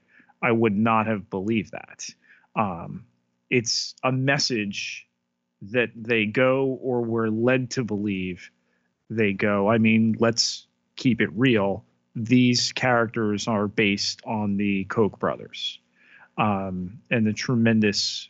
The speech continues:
sway they have over American politics. And then you sprinkle in, you know, some influence of some other real world, uh, politicians. And then,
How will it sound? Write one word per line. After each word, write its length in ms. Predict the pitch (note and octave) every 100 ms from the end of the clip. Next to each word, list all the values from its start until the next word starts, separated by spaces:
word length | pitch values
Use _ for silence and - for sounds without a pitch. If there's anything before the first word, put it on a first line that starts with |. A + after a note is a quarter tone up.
| _
sway 920 | - - - B2 A#2 A2 G#2 G2+ G2+ - -
they 280 | G#2 A2 G#2
have 460 | A2 G2+ G2 F#2+
over 360 | F#2+ A2+ G2 G2+
American 460 | G2 F#2+ F#2 G2+
politics. 920 | F#2 G#2 E2 C2+ - - - - - - _ - - _
And 160 | B2+ A#2+
then 220 | A#2 A2
you 160 | A2 A2+
sprinkle 640 | - - B2 G#2+ A2 G2
in, 400 | G#2 G2+ F#2+ F#2+ - _ _ _ _
you 100 | A2
know, 240 | G2+ F#2+ F#2+
some 280 | - G#2+ -
influence 720 | G#2+ - A#2 G#2 G2 F#2+ - -
of 260 | G#2+ G2+ F#2+ - -
some 280 | - A#2+
other 220 | A2 G#2 G#2
real 360 | G2 G#2+ G2+
world, 640 | G2+ G2+ F#2+ F#2 G2+ - - _ _ _ -
uh, 320 | G2 G2 -
politicians. 920 | - B2 F#2 - A2+ - F#2 F#2 - _ _ _ _ _ _ _ _ _ - - - -
And 220 | - G#2 G#2
then, 480 | G2+ G2+ G2 G2